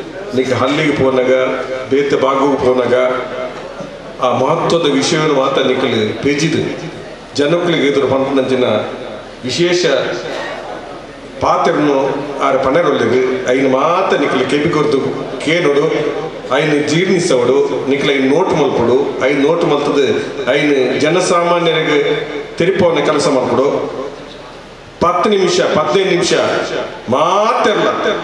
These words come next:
ದಯ ಮಲ್ತದೆ, ಐಡ್ಬೇಕ ಒಣಸು ಮಲ್ತದೆ ಮಾತೆರ್ಲ ಪೋಡು ನಿಕ್ಲೆ ವಿನಂತಿ ಮಲ್ತದೆ ಎಂದು ಮಾತ್ರ ಮುತ್ತೈ ಮಲ್ಪ ಇದ್ದೆ.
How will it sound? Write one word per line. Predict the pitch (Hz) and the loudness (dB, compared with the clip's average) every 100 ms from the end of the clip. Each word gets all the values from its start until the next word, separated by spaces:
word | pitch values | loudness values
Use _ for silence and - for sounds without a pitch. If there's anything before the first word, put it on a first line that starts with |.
| - - - - - - - 151 | -8 -10 -14 -14 -16 -18 -2 0
ದಯ | 202 | 2
ಮಲ್ತದೆ, | 196 196 185 151 151 147 | 2 0 2 0 0 0
ಐಡ್ಬೇಕ | 165 165 160 156 127 - - 156 127 - - - - - - - | 2 2 2 2 0 0 -4 -4 -6 -8 -14 -18 -18 -18 -8 0
ಒಣಸು | 147 190 175 | 2 2 2
ಮಲ್ತದೆ | 160 170 185 180 196 202 | 0 0 2 2 2 2
ಮಾತೆರ್ಲ | 165 175 180 170 160 | 0 0 0 0 0
ಪೋಡು | 151 165 170 170 | 2 2 2 2
ನಿಕ್ಲೆ | 165 143 143 | 2 2 2
ವಿನಂತಿ | 143 160 160 | 2 2 2
ಮಲ್ತದೆ | 147 139 170 143 | 2 2 2 2
ಎಂದು | 127 123 | 0 0
ಮಾತ್ರ | 120 - | 0 2
ಮುತ್ತೈ | 120 127 143 | 0 0 0
ಮಲ್ಪ | 139 131 | 2 2
ಇದ್ದೆ. | 156 139 143 | 2 2 2